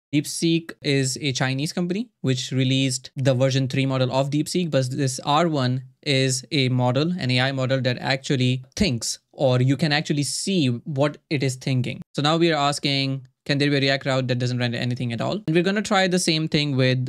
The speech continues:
with chat G P T as well. So let's try to ask, we're going to try to use the O one model, right? Let's compare the results from all of these, these A I models, not this one. So let's first have a look at what, what Gemini says, right?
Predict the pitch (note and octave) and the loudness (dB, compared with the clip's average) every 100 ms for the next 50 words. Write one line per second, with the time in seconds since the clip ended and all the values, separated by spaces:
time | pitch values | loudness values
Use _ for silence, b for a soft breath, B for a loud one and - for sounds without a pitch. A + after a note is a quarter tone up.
0 | - - C3+ C3 - D3+ C#3 C3 B2+ B2 | -8 -4 -2 -2 -2 0 0 0 0 0
1 | A#2 A#2+ C3 - - C3+ C#3+ D3+ - - | 0 -4 -6 -8 -4 0 0 0 -6 -6
2 | - C#3 C#3 C3+ B2+ A#2+ B2+ B2 B2+ - | -4 0 0 0 -2 0 0 0 -2 -10
3 | - C3 D#3+ G3+ G#3+ F#3+ - D#3 D#3 E3 | -4 2 2 2 0 -2 2 2 2 2
4 | B2+ C3 C3 B2+ B2+ - C3+ - D#3+ D#3 | 2 2 2 0 -2 -4 -4 2 4 4
5 | C3+ C#3 B2 A2+ A#2+ C#3 - D3 _ - | 4 4 2 0 -4 -8 -10 -16 _ -14
6 | - C#3+ D#3+ F3 - D#3 B2+ D3+ D3+ D3 | -12 -4 -2 0 0 -2 0 2 2 0
7 | D3 _ _ _ C#3 C#3 C3+ B2 C3 C3 | -4 _ _ _ 0 2 2 2 2 0
8 | - C3 B2+ C3+ C3+ B2+ B2 B2+ B2 B2+ | -2 -2 0 2 2 2 0 -2 -4 0
9 | A#2+ - - - C3+ - C#3+ C3 B2 A#2 | 0 -2 -6 -2 -2 0 0 2 0 -4
10 | F2 E2+ - - C3 C#3 D3 - D#3+ G3+ | -8 -6 -8 -6 -6 -4 -6 -6 -6 -6
11 | - D#3+ F#3 F#3 G3 F#3 F#3 E3 D#3 D#3 | 0 4 4 2 -2 2 2 2 0 0
12 | C#3+ C3+ C3 C3 C3 b b b _ D3 | 0 0 0 0 -2 b b b _ 0
13 | C3+ C#3+ D3 C#3+ B2 B2+ - - - - | 2 2 2 2 0 0 -6 -10 -12 -4
14 | B2+ | -4